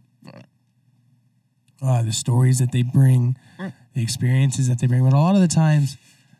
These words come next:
Speaker 2: I try to focus on, uh, not just locals in general, but content creators, uh, in a sense of, like, uh, bartenders. Uh, they're not content creators, but they're influential people in the community. You know, so that's one thing. Like,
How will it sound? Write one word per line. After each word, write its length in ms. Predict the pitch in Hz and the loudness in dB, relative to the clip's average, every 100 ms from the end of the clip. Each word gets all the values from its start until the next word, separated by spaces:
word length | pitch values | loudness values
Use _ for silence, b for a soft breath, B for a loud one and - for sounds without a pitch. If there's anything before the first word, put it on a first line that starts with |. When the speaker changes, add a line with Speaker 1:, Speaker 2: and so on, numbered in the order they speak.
| - | -8
Speaker 2:
I 140 | 139 | -6
try 200 | 139 139 | -4 -4
to 80 | 135 | -4
focus 400 | - 131 127 135 | -2 -2 -2 -2
on, 640 | 143 131 127 123 120 117 - | 0 2 2 0 -4 -8 -8
uh, 420 | 127 123 117 113 123 | -4 -2 -2 -2 -4
not 260 | 147 160 180 | -2 -2 2
just 220 | 202 - | 2 2
locals 400 | 185 180 196 190 | 2 0 2 2
in 100 | 185 | 2
general, 300 | 160 151 151 | 2 2 2
but 160 | 147 143 | 0 0
content 460 | 143 143 147 147 | 0 0 0 -2
creators, 680 | 123 127 127 127 123 120 - 127 | -2 0 2 0 0 -2 -8 -6
uh, 240 | 113 117 | -4 -2
in 80 | 117 | -2
a 60 | 120 | -2
sense 280 | - 117 120 | -2 -4 -4
of, 100 | 113 | -4
like, 180 | 113 | -4
uh, 300 | 113 110 107 104 b b b b _ _ - | -4 -4 -6 -8 b b b b _ _ -4
bartenders. 960 | 143 139 131 139 139 139 139 139 127 | 0 0 0 0 2 4 4 4 2
Uh, 180 | 143 131 | 0 0
they're 300 | 131 147 156 | 0 0 0
not 160 | 151 143 | 0 0
content 380 | 143 139 139 135 | -2 0 -2 -2
creators, 340 | 127 127 123 | -2 0 0
but 140 | 117 | -2
they're 100 | 127 | -4
influential 460 | 127 127 143 135 131 | -4 -2 -2 -2 -2
people 320 | 139 135 127 | -2 -2 -2
in 120 | 127 | -2
the 80 | 120 | -4
community. 640 | - 123 120 139 170 262 269 _ _ _ - | -6 -6 -2 0 2 0 -2 _ _ _ -4
You 100 | 147 | -2
know, 160 | 147 | 0
so 100 | 151 | -2
that's 300 | 143 135 - | -2 -4 -4
one 160 | 139 147 | -4 -2
thing. 220 | 143 156 156 | -2 -2 -2
Like, 160 | 113 | -6